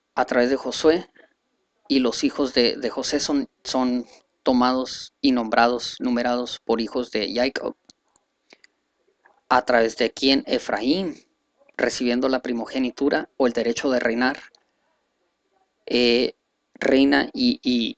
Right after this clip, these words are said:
y hace a todas la-, las naciones del mundo suyas,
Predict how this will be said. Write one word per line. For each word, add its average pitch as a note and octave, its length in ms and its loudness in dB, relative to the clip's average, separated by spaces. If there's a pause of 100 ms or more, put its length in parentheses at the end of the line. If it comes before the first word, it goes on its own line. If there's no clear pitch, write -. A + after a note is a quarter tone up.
(100)
y B2 180 0
hace B2+ 340 2
a B2 80 2
todas E3 380 2
la-, C3+ 200 0
las A#2+ 200 2
naciones A2+ 440 -4
del A#2 120 0
mundo A#2 440 -2 (640)
suyas, - 800 -2